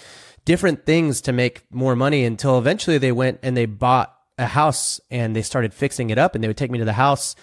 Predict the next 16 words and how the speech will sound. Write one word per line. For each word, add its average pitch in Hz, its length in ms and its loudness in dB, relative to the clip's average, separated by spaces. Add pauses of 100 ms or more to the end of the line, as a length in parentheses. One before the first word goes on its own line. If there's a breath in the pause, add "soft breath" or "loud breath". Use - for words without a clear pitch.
(180 soft breath)
every 131 220 0
single 120 260 -2
day. 127 240 4
And 123 100 2
I 120 40 2
remember 120 240 0
they 110 160 0
sold 143 420 0
it 131 100 2
and 120 80 -4
they 110 100 -2
flipped - 360 -2
it, 117 120 0
and 113 100 -2
it 110 40 -2
was 110 220 -4